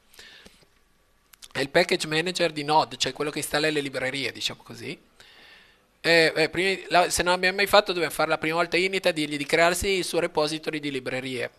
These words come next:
perché le librerie sono locali del progetto. Eh, qui ci propone un po' di cose, va bene, diamo tutto invio e va bene, ok? A questo punto possiamo fare N P M install e installiamo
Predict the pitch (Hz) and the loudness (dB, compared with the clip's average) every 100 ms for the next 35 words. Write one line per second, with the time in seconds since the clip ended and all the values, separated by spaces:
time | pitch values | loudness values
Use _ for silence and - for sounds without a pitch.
0 | _ 123 139 160 175 190 185 180 175 165 | _ -8 -2 0 0 0 0 2 0 0
1 | 151 165 156 156 160 156 143 131 123 120 | -2 -2 2 2 2 -2 -4 -8 -8 -8
2 | - 143 - _ _ - - - _ - | -8 -10 -10 _ _ -20 -20 -20 _ -20
3 | - _ _ - 143 143 139 151 151 143 | -20 _ _ -2 0 2 0 -2 0 -2
4 | - 139 135 127 123 120 123 127 139 135 | -4 -6 -4 -6 -8 -10 -6 -2 -2 -2
5 | 123 113 127 110 98 113 135 139 127 147 | -4 -6 -6 -8 -8 -8 -6 -6 -8 -10
6 | - 131 123 120 113 110 120 135 170 196 | -6 -4 -4 -4 -6 -6 -8 -2 4 6
7 | 196 - 135 131 110 - - - _ _ | 4 2 -4 -4 -6 -10 -14 -18 _ _
8 | _ - - 175 214 - _ _ _ - | _ -8 4 4 4 -2 _ _ _ -20
9 | - - - - - 220 226 220 220 190 | -20 -20 -20 -6 0 4 4 2 -2 -2
10 | 151 160 180 185 185 165 147 170 175 185 | -2 -4 -2 -2 2 2 4 0 0 0
11 | 208 214 156 156 - - 190 220 - _ | 0 0 -4 -4 -2 4 4 4 -6 _
12 | _ _ _ _ _ _ _ _ _ _ | _ _ _ _ _ _ _ _ _ _
13 | _ _ _ _ - - 196 165 147 - | _ _ _ _ -20 -2 2 2 2 -2
14 | 190 190 180 190 190 - | 2 2 2 0 -6 -6